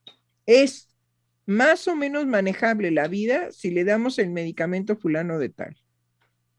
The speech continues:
Pero sigue siendo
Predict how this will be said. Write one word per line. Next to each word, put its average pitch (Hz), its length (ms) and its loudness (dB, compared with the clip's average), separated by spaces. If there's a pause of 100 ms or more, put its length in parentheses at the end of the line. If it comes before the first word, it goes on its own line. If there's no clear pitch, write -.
(1040)
Pero 185 200 6
sigue 247 340 -2
siendo 254 560 -2